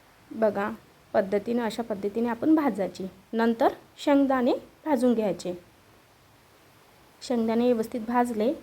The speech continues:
का त्याची शिलटं आपण काढून घेऊ नंतर. आता आपण काय, खोबरा कीस भाजून घ्यायचा. खोबरा कीस टाकला त्याच्यात, व्यवस्थित, व्यवस्थित मस्त लाल, लाल होईपर्यंत भाजून घ्यायचा त्याला,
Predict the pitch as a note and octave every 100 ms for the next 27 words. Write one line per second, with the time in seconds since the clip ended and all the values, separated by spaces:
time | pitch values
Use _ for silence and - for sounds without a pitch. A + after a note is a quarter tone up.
0 | - A3+ A#3 B3 C#4+ - A3+ G#3 C#4 F#4
1 | - A3+ C4+ D4+ C#4 A3+ G#3 A3+ F4+ C4+
2 | G3+ E4+ - - - - - G3+ C#4+ B3+
3 | B3+ B3+ C#4+ A4+ - C#4+ B3 B3 D4 A#4
4 | - - C4+ C#4 B3+ A3 G#3 E3+ - F#3+
5 | G#3 - _ _ _ _ _ _ - _
6 | - - - - A#3 G#3+ A3 G#3 B3 B3
7 | C4 B3+ A3+ G3+ F#3 A3 A3+ G#3+ G#3+ G#3+
8 | C#4 D4 - D#4 D#4 C4 B3+ B3+ C4+ A3+
9 | G3+ G#3 A3 - A3+ G#3+ A#3 B3+ A3+ G#3
10 | G#3 A3+ D4+ D#4 A#3+ A3 G#3+ G3 F#3+ F#3
11 | G3